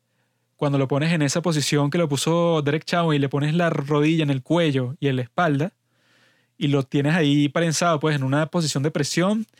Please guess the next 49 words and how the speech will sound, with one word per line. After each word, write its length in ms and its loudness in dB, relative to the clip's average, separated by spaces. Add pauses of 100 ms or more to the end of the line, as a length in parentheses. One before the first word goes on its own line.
(320)
en 100 -4
una 160 0
posición 320 -2
de 60 0
estrés, 460 -2 (560)
en 100 -2
una 140 0
posición 460 0
que, 80 -2
bueno, 460 0 (440)
to-, 440 -2
todos 500 0
podemos 420 -2
ver 140 0
con 120 -2
el 120 0
video 760 0
de 140 -4
George 200 -6
Floyd, 240 0
el 80 0
más 440 0
famoso, 360 0
que 60 0
dura 180 0
nueve 260 0
minutos 420 0
y 40 2
veintinueve 340 -2
segundos, 400 0 (1300)
podemos 340 0
ver 200 2
que 80 -2
el 60 0
tipo 140 0
está 180 0
sufriendo, 640 0
pero 500 0
muchísimo. 500 -2
O 40 -10
sea, 160 -6
que 100 -6
dice 260 -2
mil 160 0
veces 300 0
eso, 180 -2
"No 100 -4
puedo 160 0
respirar", 600 0